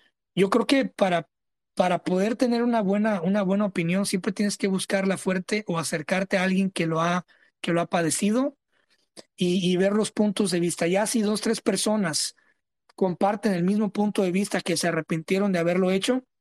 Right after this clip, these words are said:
entonces ya dices, "Puta, entonces, si dos o tres personas se han arrepentido y las tres coinqui-, coinciden en esto, pues, a, en base a esto me voy a, pues, voy a empezar a fundar mi, mi opinión".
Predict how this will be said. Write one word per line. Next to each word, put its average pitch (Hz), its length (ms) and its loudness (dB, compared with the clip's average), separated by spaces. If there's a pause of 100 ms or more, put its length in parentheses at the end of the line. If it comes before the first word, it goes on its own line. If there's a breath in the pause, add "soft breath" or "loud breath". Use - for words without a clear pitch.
(220)
entonces 196 280 0
ya 208 120 2
dices, 190 240 0
"Puta, 208 200 -2
entonces, 190 360 -2 (280 loud breath)
si - 160 -2
dos 190 200 2
o 247 80 2
tres 220 180 -2
personas 214 420 0
se - 80 -2
han 196 60 2
arrepentido 185 800 -2
y 170 100 -2
las 160 220 -2
tres 185 180 -2
coinqui-, 196 500 0
coinciden 185 520 0
en 175 140 2
esto, 185 300 -4 (380 loud breath)
pues, 175 180 2
a, 175 140 2
en 175 140 2
base 214 240 2
a 208 60 4
esto 190 220 2
me 196 120 2
voy 170 160 2
a, 190 180 0 (320 soft breath)
pues, 196 160 2
voy 226 160 4
a - 40 2
empezar 196 300 0
a 208 60 4
fundar 180 400 0
mi, 185 160 2
mi 160 120 0
opinión". 180 500 0